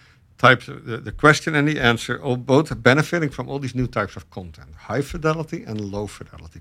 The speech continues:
content. When someone has a question that requires a low, uh, fidelity content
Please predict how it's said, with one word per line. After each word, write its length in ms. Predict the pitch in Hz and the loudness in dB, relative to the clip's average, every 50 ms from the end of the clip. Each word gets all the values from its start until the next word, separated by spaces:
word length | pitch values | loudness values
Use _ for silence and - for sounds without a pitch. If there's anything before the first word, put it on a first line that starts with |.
| - | -20
content. 500 | - 80 76 80 82 - - - 78 73 _ _ - - - - - - - _ - | -18 -18 -18 -18 -18 -20 -20 -20 -20 -20 _ _ -20 -20 -20 -20 -20 -20 -12 _ 2
When 120 | - 131 | 2 4
someone 320 | 131 - 196 233 294 349 | 6 6 6 6 8 8
has 140 | 240 165 127 | 8 6 6
a 60 | 135 | 4
question 640 | 131 - - 127 120 - - - 185 180 190 214 196 - - _ - - - - - | -2 -4 -2 -2 -2 -2 -2 -2 0 0 0 0 -4 -8 -12 _ -20 -20 -20 -6 -2
that 180 | 151 131 - | -2 -2 0
requires 400 | 135 131 131 - 139 127 120 107 | 0 -4 2 6 8 8 8 8
a 60 | 110 113 | 4 -2
low, 480 | 107 110 117 117 131 143 151 147 - _ _ - | -2 -2 0 2 2 2 2 0 -4 _ _ -6
uh, 260 | 135 120 113 113 113 | -4 -4 -2 -4 -4
fidelity 600 | 113 - - 117 101 120 123 123 123 117 - 113 | -6 -8 -8 -6 -4 -2 -2 0 0 0 -2 -4
content 520 | - - 120 123 117 113 117 110 107 101 | -4 -2 0 0 0 2 2 0 0 -2